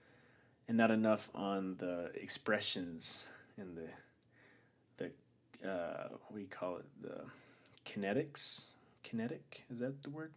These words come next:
I don't know. But the body language, we hardly put much focus on that. So definitely to that degree, we,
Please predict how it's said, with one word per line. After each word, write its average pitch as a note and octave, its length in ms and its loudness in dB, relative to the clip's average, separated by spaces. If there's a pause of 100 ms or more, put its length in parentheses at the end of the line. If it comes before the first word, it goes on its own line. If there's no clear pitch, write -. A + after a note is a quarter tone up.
(120)
I G#2+ 40 -4
don't F#2 80 0
know. - 140 -8 (580)
But A#2 200 6
the A#2 60 4
body A#2 280 10
language, E2+ 640 -2
we A2 140 -2
hardly A#2 480 6
put - 320 -4
much G2+ 320 -2
focus - 460 -2
on - 400 -6
that. - 380 -4 (840)
So B2 340 4 (1160)
definitely D#3+ 500 6 (600)
to A#2+ 160 4
that A2+ 440 4
degree, G2 840 -2 (640)
we, G#2 180 -2